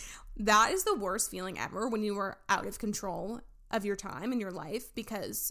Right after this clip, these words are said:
work or whatever it is, is ruling your life.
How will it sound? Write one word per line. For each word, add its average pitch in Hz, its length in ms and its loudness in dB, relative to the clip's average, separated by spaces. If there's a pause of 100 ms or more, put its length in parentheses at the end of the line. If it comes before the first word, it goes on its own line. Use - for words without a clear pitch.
(140)
work 185 680 0
or 180 200 0
whatever 180 320 -2
it 185 80 0
is, 180 380 0
is 202 440 -2
ruling 196 400 -4
your 185 140 -6
life. 233 500 -2